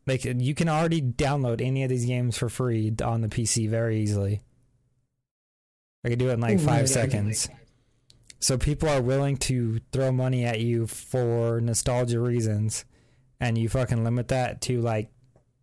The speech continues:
Speaker 1: five consoles? <laughs>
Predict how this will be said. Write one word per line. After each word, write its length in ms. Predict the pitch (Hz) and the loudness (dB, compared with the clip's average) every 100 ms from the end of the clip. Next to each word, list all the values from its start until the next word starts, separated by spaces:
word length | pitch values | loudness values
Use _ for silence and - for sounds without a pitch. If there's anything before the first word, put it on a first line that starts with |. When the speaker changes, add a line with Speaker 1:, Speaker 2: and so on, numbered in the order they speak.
| _ _ _ _ _ _ _ - | _ _ _ _ _ _ _ -4
Speaker 1:
five 300 | 123 113 120 | 0 0 0
consoles? 640 | 120 110 110 135 127 - - - - | 0 0 0 0 -2 -6 -10 -6 -4
<laughs> 180 | - | -4